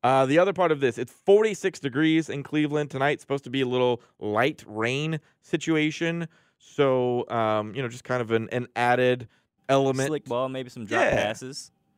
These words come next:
Speaker 1: And that's the, that was the other thing. So I wanna, uh, I wanna throw out. All right, so, so you, you like the under. Um, do you, do you like the Browns minus seven and a half?
Speaker 2: Yes, I do.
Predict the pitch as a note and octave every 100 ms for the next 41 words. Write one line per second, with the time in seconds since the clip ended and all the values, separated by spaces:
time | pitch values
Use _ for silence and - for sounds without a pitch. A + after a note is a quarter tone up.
0 | _ _ C#3+ D#3 D#3 - D#3 D#3+ D3+ D#3
1 | F#3 F#3+ E3+ D#3+ B2+ - C2 G#2 D#3 D3
2 | C#3+ C3+ C#3 F3 F3 E3 - C3+ C3 A#2+
3 | - D3 D3+ - E3 D3 C3+ C3 - _
4 | _ _ _ A#2 F#2+ - A2 G#2+ F#2 B2+
5 | C#3 E3 E3 - B2+ D3 F3 E3+ E3 C#3+
6 | C#3 C#3 C3 C3 B2 _ _ _ - A2+
7 | A2+ A2 A2 A2 G#2+ - _ _ _ G2
8 | A#2 B2+ C3 C3 B2 A#2+ A2+ - _ _
9 | _ _ _ - A2+ A2+ A#2 A2 B2 C#3+
10 | C3+ C#3 D3+ D3+ D#3 D3 - _ _ _
11 | _ _ - D3+ D3+ - D3+ D#3 D#3 D3+
12 | F3 F3 G#2+ E3+